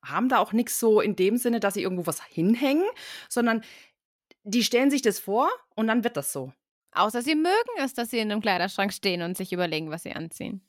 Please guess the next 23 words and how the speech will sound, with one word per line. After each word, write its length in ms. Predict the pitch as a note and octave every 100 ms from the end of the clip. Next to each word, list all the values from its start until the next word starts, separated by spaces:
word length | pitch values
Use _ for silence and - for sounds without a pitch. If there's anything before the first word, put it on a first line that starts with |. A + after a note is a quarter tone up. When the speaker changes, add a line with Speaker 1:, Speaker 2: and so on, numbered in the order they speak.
| E3+
Speaker 1:
Oh, 60 |
Aphrodite. 760 | - D3+ E3 C#3 F#3 - D3 D3 - -
Speaker 2:
Zum 120 | E3
Beispiel, 520 | F3+ G#3+ - - D#3
ja. 360 | F#3 G#3+ B3+ G#3+ G3 _ _
Speaker 1:
Die 100 | F3+
hat 60 | -
bestimmt 360 | G3 G#3+ F#3+
ein 80 | F#3+
Kleiderhaus. 720 | - F3 E3+ D3+ E3 C#3+ - - _ _ _
Speaker 2:
Oh, 80 | - -
ich 80 |
hätte 120 | - -
auch 80 |
gern 140 | - -
ein 40 |
Kleiderhaus. 460 | - - F#3 G#3 - - - - -
Ähm. 680 | G#3+ G#3 G#3 G#3 G#3 G#3 G#3+ C4 - - - -
<laughs> 0 |
Speaker 1:
<laughs> 420 | G3 F3 A3 A3 - - _ _
Okay. 520 | F3+ - C#3+ C#3+ A#3+ F#4 - -
Speaker 2:
<laughs> 120 | B3+ B3 - E4+ - E4+ A4+ - _ _ - D5 C#5 - - -
Ähm, 680 | C4 C4 B3+ B3+ B3+ C4 C4+